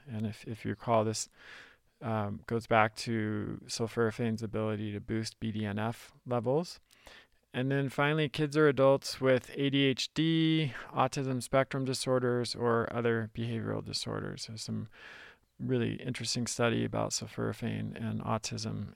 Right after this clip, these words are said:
in, in particular. So are there any contraindications with sulforaphane in broccoli? Not that I'm aware of at this point. I,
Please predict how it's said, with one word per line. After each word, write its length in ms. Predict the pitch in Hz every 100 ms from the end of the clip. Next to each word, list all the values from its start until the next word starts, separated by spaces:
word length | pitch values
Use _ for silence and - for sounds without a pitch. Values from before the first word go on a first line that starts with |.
| -
in, 340 | 113 107 104 -
in 100 | 113
particular. 560 | - 120 117 107 95 - _ - _ - _
So 180 | - 160
are 140 | 160
there 200 | 156 156 -
any 380 | 196 202 190 147 - - -
contraindications 880 | - 170 165 160 143 156 147 151 135
with 140 | 120 117
sulforaphane 640 | 131 - 127 123 127 120
in 100 | 117
broccoli? 640 | 113 110 - 120 110 95 - _ _ _ _ _ _ _ -
Not 220 | 135 131
that 120 | 131
I'm 180 | 123 120
aware 280 | 117 175 147
of 120 | 120
at 80 | 110
this 200 | 143 -
point. 400 | - 110 110 107
I, 160 | 127